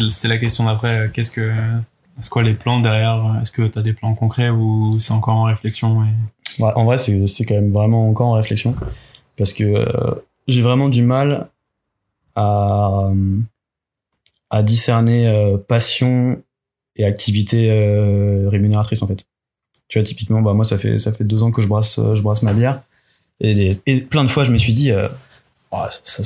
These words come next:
Speaker 2: enfin, j'aime bien, tu vas faire ça. Mais plein de fois, je me suis dit, ah, j'aimerais bien monter ma brasserie. Euh, euh, j'ai, je connais quelques personnes qui ont monté ce projet-là et ils ont l'air trop heureux. Mais en vrai, euh, c'est hyper différent de, de faire une activité, euh,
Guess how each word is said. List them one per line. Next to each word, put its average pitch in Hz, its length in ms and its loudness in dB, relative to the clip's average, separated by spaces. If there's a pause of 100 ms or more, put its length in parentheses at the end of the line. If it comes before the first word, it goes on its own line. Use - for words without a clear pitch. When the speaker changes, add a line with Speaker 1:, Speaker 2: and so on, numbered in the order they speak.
(220)
Speaker 2:
enfin, 98 80 2
j'aime 98 280 2
bien, 143 140 2
tu 113 120 -2
vas 110 60 0
faire 107 140 -2
ça. 107 180 0
Mais 98 120 0
plein - 240 -4
de 113 40 -2
fois, 123 100 0
je 104 60 0
me 107 60 2
suis 104 140 -4
dit, 107 120 2
ah, 107 80 2
j'aimerais 92 260 0
bien 95 120 0
monter 101 280 0
ma 98 100 0
brasserie. 107 560 0
Euh, 98 400 0 (1000)
euh, 95 580 -2
j'ai, 92 340 -2
je - 100 -8
connais 98 160 0
quelques 95 240 -2
personnes 98 260 -2
qui - 80 -4
ont 101 40 0
monté 95 200 0
ce 98 60 -6
projet-là 98 640 0
et 90 60 0
ils 92 440 0
ont 98 60 2
l'air 92 100 -2
trop - 160 -4
heureux. 123 320 0 (600)
Mais 101 140 0
en 98 60 2
vrai, 131 220 2
euh, 95 400 2 (500)
c'est - 180 -6
hyper 117 200 2
différent 113 380 0
de, 95 800 2
de 101 80 0
faire 120 180 0
une 113 80 4
activité, 107 500 0
euh, 98 640 2